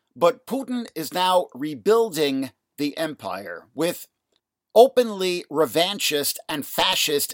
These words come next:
ambitions. Any equivocation on the reality of Russian imperialism and its current aggressive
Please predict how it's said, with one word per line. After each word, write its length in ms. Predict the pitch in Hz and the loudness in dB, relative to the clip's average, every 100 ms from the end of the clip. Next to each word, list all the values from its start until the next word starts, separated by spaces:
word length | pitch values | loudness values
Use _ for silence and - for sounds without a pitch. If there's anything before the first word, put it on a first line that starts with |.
| - | -6
ambitions. 840 | 147 127 160 143 104 87 - - _ _ _ _ _ _ | -6 -4 -4 -4 -8 -10 -8 -8 _ _ _ _ _ _
Any 200 | 226 294 | 0 0
equivocation 920 | 311 - 262 240 - 202 208 123 76 69 _ _ _ _ _ _ | -2 -2 -2 -2 -2 -2 -2 -4 -8 -18 _ _ _ _ _ _
on 220 | 180 190 | 2 2
the 80 | 175 | 0
reality 720 | 139 147 165 233 214 160 143 - | -4 0 0 2 0 -2 -4 -4
of 160 | 139 120 | -8 -6
Russian 400 | 139 202 - 196 - | -2 -2 -2 -6 -8
imperialism 920 | 151 - 165 160 110 92 - 90 80 _ _ - | -12 -8 -8 -6 -8 -10 -14 -16 -20 _ _ -6
and 220 | 165 147 | -4 -4
its 100 | - | -8
current 400 | - 208 214 208 - | -4 -4 -4 -6 -6
aggressive 680 | 147 110 165 214 - 175 | -6 -2 0 0 0 -6